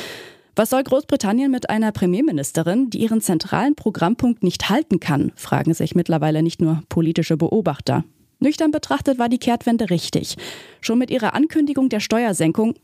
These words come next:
wohlgemerkt ohne vernünftige Gegenfinanzierung, hatte Truss die Finanzmärkte sehenden Auges ins Chaos gestürzt.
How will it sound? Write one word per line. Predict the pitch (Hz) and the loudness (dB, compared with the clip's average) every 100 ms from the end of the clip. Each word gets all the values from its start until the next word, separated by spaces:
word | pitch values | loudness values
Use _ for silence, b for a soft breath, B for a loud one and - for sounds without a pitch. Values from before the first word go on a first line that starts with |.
| _ | _
wohlgemerkt | - 190 302 302 220 175 160 - | -2 2 2 2 0 0 -4 -2
ohne | 254 311 330 | 0 2 0
vernünftige | - 214 240 285 - 208 202 | -2 0 0 0 -2 -2 0
Gegenfinanzierung, | 214 294 254 160 147 - 170 170 208 277 B B B B | 0 0 0 0 0 2 0 2 2 0 B B B B
hatte | - 208 240 | 0 0 0
Truss | 196 220 | 0 0
die | 208 | 0
Finanzmärkte | 208 185 175 - 180 - 180 175 | 2 0 0 0 0 0 0 2
sehenden | 170 254 294 277 - | 0 2 0 0 -2
Auges | 165 175 196 196 - | 0 0 0 0 0
ins | 170 170 - | 0 0 -2
Chaos | - 170 151 - | 0 0 0 -2
gestürzt. | 143 - 160 139 - - - | -2 0 0 0 -2 -8 -10